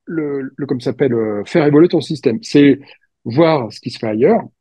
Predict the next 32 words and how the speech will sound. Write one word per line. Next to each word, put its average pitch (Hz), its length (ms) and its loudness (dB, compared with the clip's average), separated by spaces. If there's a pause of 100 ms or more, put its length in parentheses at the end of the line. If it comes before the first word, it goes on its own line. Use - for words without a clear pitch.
(200)
c'est 165 260 4
échanger, 202 600 4 (300)
c'est - 160 -10
ce - 60 -18
que, 151 180 -4
ce - 100 -20
que 170 100 -2
j'avais 151 280 -2
noté. 190 320 0 (240)
Euh, 127 400 -6 (680)
euh, - 200 -4 (280)
l'expérimentation, 180 1040 2 (140)
c'est - 300 -2
de, 180 180 -4
c'est - 160 -8
du 180 100 -4
questionnement, 185 600 -4 (160)
c'est 196 440 -4
de 156 60 -4
la 160 80 0
curiosité. 180 600 0 (1080)
Tu 175 100 -2
recherches 185 420 -2
de 190 80 -4
l'information 156 680 -8 (360)
dans 123 140 -6
les 143 100 -2
livres, 143 440 -2
sur - 140 -6
les 127 80 -2
réseaux 131 240 0
sociaux, 143 440 0